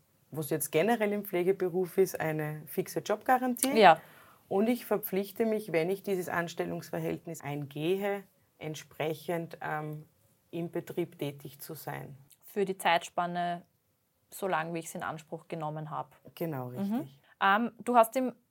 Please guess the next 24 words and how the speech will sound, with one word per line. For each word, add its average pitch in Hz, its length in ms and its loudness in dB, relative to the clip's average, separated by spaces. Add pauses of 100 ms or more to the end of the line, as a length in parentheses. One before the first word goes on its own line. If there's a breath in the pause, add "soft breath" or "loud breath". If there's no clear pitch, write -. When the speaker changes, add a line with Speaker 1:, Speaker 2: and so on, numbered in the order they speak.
(160)
Speaker 2:
Vorgespräch 233 640 0
auch 202 240 8
erwähnt, 226 400 -2
dass 214 160 0
du 220 80 -6
die 220 100 -6
Pflege 196 540 0
wieder 220 200 0
ins 226 220 -2
richtige 220 400 -4
Licht 214 400 -2
rücken 185 480 -6
möchtest, 175 640 -4 (380 soft breath)
indem 208 420 0
wir 247 80 4
den 233 160 2
Fokus - 560 -2
auf 202 160 6
die 214 140 -8
schönen 208 400 0
Seiten 165 380 0
des 170 120 -8
Berufs 170 400 -8
lenken. 160 540 -8